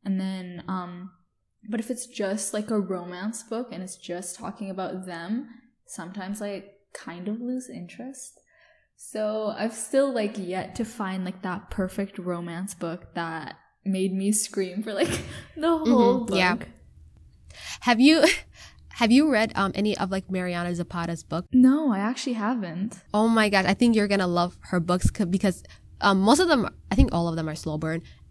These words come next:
Speaker 2: and there's, like, a plot to it too. So, like, you're just, like, kinda, like, seeing their relationship develop, and, like, the romance happens, like, and when they get together, it happens around, like, seventy percent or eighty percent, even ninety percent of the book.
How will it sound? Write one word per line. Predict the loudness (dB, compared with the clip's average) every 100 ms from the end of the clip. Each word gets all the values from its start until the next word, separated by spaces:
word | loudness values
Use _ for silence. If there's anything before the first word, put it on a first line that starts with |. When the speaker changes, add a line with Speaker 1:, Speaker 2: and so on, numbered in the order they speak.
| 2
Speaker 2:
and | 4 4 4 4 4
there's, | 4 4
like, | 0 -4 -18 -4
a | -4
plot | 4 6 6 6
to | 0
it | 0 -2 4
too. | 4 4
So, | 4
like, | 4 4 0 -4
you're | 2 2
just, | 2
like, | 0 0
kinda, | 0
like, | 2 2 0 -6 -10
seeing | 0 4 4
their | 4
relationship | 2 0 0 -2 -4 -2 -2
develop, | 0 0 2 2 4 2 0
and, | 0 2
like, | 2 0 -2 6
the | 6 8
romance | 8 8 8 8
happens, | 6 6 4 4
like, | 4 4 2
and | 4
when | 6
they | 6
get | 6
together, | 4 4 4
it | 2
happens | 2 4 4 4
around, | 2 0
like, | 0
seventy | 0 2 2
percent | 2 0 0 -2
or | 2
eighty | 6 6
percent, | 6 2 4
even | 6 8
ninety | 8 4
percent | 2 0 0
of | 0
the | -2
book. | -2 -4 -6